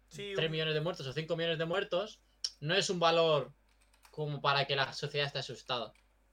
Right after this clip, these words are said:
Speaker 2: Eh, eh, a lo mejor en la, en la, en la anterior, bueno, se, se hablaba de que hay el mismo número de bajas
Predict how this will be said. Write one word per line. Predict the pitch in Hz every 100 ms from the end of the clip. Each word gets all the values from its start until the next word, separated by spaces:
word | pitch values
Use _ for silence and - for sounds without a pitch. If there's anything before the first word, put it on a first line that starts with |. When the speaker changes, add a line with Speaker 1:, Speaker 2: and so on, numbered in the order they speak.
| _ _ _ _
Speaker 2:
Eh, | - 117 113 120 101 120
eh, | 120
a |
lo | 120
mejor | 120 143 156
en |
la, | 160 160
en | 139 135
la, | 131 131 135 131 127 123
en | 127
la | 131
anterior, | 127 127 135 160 160 151 143 - _
bueno, | 143 127
se, | - 127
se | -
hablaba | 127 131 143 160
de | 156 156
que | 151
hay | 151
el | 147
mismo | 151 156
número | 156 151 151
de | 143
bajas | 147 147 135 131